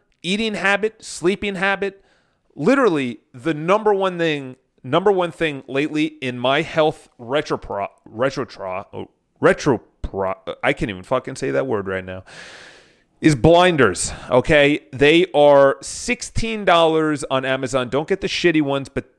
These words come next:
get the nice ones where you're, you can blink. They have, like, whatever it is here, just so you could blink. Blinders have been a, I have slept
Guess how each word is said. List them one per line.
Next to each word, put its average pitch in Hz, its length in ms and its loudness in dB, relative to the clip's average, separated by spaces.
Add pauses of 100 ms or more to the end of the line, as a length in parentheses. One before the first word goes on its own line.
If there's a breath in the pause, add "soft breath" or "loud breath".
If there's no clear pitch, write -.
(140)
get 156 200 -2
the 202 80 2
nice 175 340 0
ones 160 400 -4
where 131 260 0
you're, 127 300 0
you 131 140 -4
can 127 220 -4
blink. 131 560 -2
They 120 160 -4
have, 120 160 2
like, 117 320 -2 (140)
whatever 117 760 0
it 113 140 -4
is 107 180 -2
here, 101 300 -4
just - 480 -12
so - 140 -8
you 104 180 -6
could 98 200 -12
blink. 110 340 -4 (400 loud breath)
Blinders 131 800 2 (200 soft breath)
have 117 180 0
been 117 240 0 (140)
a, 110 380 0 (120)
I 143 160 6
have 147 360 2
slept - 680 0